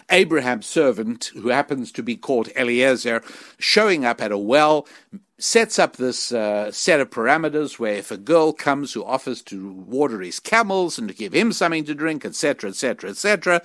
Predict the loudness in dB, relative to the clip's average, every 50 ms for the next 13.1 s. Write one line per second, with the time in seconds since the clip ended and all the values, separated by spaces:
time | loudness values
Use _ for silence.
0 | -4 -20 -20 -20 -20 -18 _ -2 0 2 2 2 2 2 2 0 -2 -6 _ _
1 | _ _ -8 -2 0 0 0 0 -2 -6 -6 -6 -6 -2 2 4 6 6 6 4
2 | 4 0 -6 -20 -20 -20 _ _ -2 -2 0 0 0 -2 -2 -2 -2 -2 -2 -2
3 | 0 0 -2 -2 -4 -2 -2 -2 -2 -2 -4 -2 0 0 0 0 -2 -2 -4 -2
4 | -2 -2 0 2 2 2 2 0 -4 -4 -4 -4 -4 -4 -4 -4 -6 -6 -2 -2
5 | 0 0 0 -2 -2 -4 -2 0 0 0 0 0 -4 -8 -6 -2 -2 0 0 0
6 | -4 -4 -4 -2 0 -2 -2 -4 -6 -4 -2 0 0 -2 -2 -2 -2 -2 0 0
7 | 0 0 0 2 2 2 4 4 2 2 0 0 -2 -2 0 2 2 2 2 2
8 | 0 -2 -4 -4 -4 -8 -12 -14 -20 -20 -20 -20 -20 -14 -6 -2 -2 -2 -2 -2
9 | -4 -4 -4 -2 -2 -2 -2 -2 0 0 0 0 -2 -2 -2 -2 -2 -2 -2 -4
10 | -4 -4 -4 -6 -6 0 2 2 2 2 0 -4 -6 -14 -20 -16 -14 -14 -14 -14
11 | _ _ _ _ _ _ _ _ _ _ -2 0 0 -2 -2 _ -2 -2 -2 -2
12 | 0 0 2 2 2 0 -2 -4 -2 0 2 2 2 2 2 2 2 2 0 -2
13 | -4